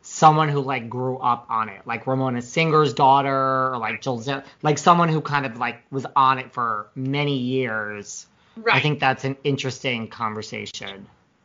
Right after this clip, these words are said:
Speaker 2: Yeah. The other
Speaker 1: I,
Speaker 2: day
Speaker 1: I would
Speaker 2: they were
Speaker 1: think.
Speaker 2: watching, they're, like, they're, like, uh,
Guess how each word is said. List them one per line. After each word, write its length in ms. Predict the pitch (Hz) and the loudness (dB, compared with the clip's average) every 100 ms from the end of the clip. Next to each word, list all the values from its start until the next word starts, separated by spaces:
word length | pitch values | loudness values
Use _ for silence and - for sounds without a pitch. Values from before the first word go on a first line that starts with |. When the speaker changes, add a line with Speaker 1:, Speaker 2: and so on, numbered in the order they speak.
| _ 220 | _ -6
Speaker 2:
Yeah. 220 | 165 - 233 | -4 -4 -2
The 180 | 214 247 | 2 4
other 180 | 240 | 2
Speaker 1:
I, 80 | 269 | 0
Speaker 2:
day 120 | 262 233 | 0 0
Speaker 1:
I 80 | |
would 100 | 233 | -4
Speaker 2:
they 40 | 220 | -4
were 60 | 214 | -6
Speaker 1:
think. 180 | 214 | -4
Speaker 2:
watching, 340 | 254 254 226 214 | -4 -4 -10 -8
they're, 220 | 208 214 | -8 -6
like, 380 | 190 - - _ _ _ - | -6 -8 -14 _ _ _ -4
they're, 220 | 220 208 | 0 0
like, 300 | 196 185 - _ _ _ _ _ 196 | 0 -2 -4 _ _ _ _ _ -8
uh, 300 | 180 147 | -6 -8